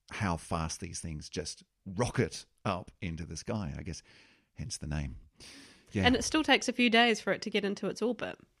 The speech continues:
Speaker 1: Yeah, I mean, it takes minutes for it to leave the atmosphere, but it takes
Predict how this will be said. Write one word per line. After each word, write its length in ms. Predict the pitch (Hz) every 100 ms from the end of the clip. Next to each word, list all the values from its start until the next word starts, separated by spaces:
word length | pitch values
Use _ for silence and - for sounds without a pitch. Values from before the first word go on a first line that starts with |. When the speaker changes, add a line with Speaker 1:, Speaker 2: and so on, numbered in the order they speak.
| -
Speaker 1:
Yeah, 260 | 151 208 98
I 40 |
mean, 140 | 120
it 100 | 117
takes 300 | 123 117 -
minutes 560 | 95 95 131 202 - -
for 160 | - 95
it 180 | - -
to 100 | 90
leave 280 | 87 85
the 120 | 82 90
atmosphere, 520 | 92 76 71 - - -
but 100 | -
it 80 | 85
takes 440 | 82 78 - -